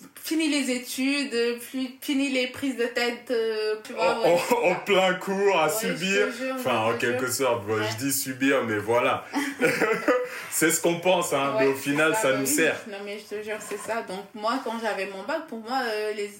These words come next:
Speaker 1: ça s'arrêtait là, en fait. Euh, c'est, c'est
Speaker 2: Forcément.
Speaker 1: fini, c'est, euh, la vie s'arrête, on commence à, à s'amuser, c'est ça. Mais, euh, bien malheureusement, c'est bah, en réalité, ça s'est pas co-, passé comme ça.
Speaker 2: Ouais.
Speaker 1: Donc, du coup, euh, normalement, je devais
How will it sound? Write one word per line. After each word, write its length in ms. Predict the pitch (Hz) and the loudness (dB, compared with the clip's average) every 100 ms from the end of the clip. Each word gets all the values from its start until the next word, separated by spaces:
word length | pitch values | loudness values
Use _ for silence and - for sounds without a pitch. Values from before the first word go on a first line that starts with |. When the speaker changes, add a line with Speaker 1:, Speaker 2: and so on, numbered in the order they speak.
| - | -18
Speaker 1:
ça 240 | - - 214 | -12 -8 -4
s'arrêtait 460 | 220 233 247 302 | -2 -4 -4 -2
là, 180 | 285 233 | 0 0
en 80 | 233 | 0
fait. 240 | 190 190 - | -2 -4 -6
Euh, 220 | 175 180 180 | -8 -8 -8
c'est, 300 | 175 170 170 | -10 -8 -8
c'est 140 | 175 185 | -10 -8
Speaker 2:
Forcément. 260 | 175 262 262 | -6 -4 -2
Speaker 1:
fini, 280 | 247 240 | -2 -4
c'est, 320 | 240 - 175 180 | -8 -6 -4 -2
euh, 140 | 180 180 - - - - | -4 -6 -14 -8 -6 0
la 160 | 220 | 0
vie 100 | 277 | 0
s'arrête, 580 | 294 247 220 214 302 277 | 0 0 0 -2 -2 -2
on 240 | 262 226 | -4 -4
commence 360 | 254 226 226 - | -2 -2 -2 0
à, 60 | 226 233 - | -2 -2 -4
à 280 | - 233 269 | -2 0 0
s'amuser, 580 | 277 262 262 226 214 262 - | 0 0 0 0 -2 -2 -6
c'est 100 | 247 | -6
ça. 300 | - 233 277 269 220 | -2 0 0 -2 -6
Mais, 300 | 214 214 208 | -6 -4 0
euh, 380 | 202 202 202 208 202 | 2 2 2 0 -2
bien 140 | 220 240 | -2 0
malheureusement, 540 | 240 240 233 220 226 - | 0 0 -4 -4 -6 -6
c'est 140 | 240 | -6
bah, 160 | 233 208 | -2 -2
en 40 | 214 | 0
réalité, 560 | 220 214 214 - 233 | 2 0 -2 -6 -6
ça 160 | 233 202 | -4 -6
s'est 160 | 190 175 | -6 -4
pas 140 | 175 | -4
co-, 180 | 185 180 - | -4 -8 -8
passé 240 | 190 185 180 | -10 -8 -10
comme 160 | 175 | -10
ça. 240 | 180 202 339 - | -6 -6 -6 -8
Speaker 2:
Ouais. 260 | 101 107 123 - - - _ _ | -2 0 0 -4 -18 -20 _ _
Speaker 1:
Donc, 320 | - 190 202 | -10 -8 -8
du 160 | 196 202 | -8 -14
coup, 260 | 202 240 240 | -12 -6 0
euh, 500 | 202 196 196 202 196 | 2 2 0 -2 -2
normalement, 420 | 208 214 208 247 | -2 -2 -2 -2
je 120 | 247 | -4
devais 600 | 240 220 220 220 214 208 | -4 -6 -6 -4 -2 -4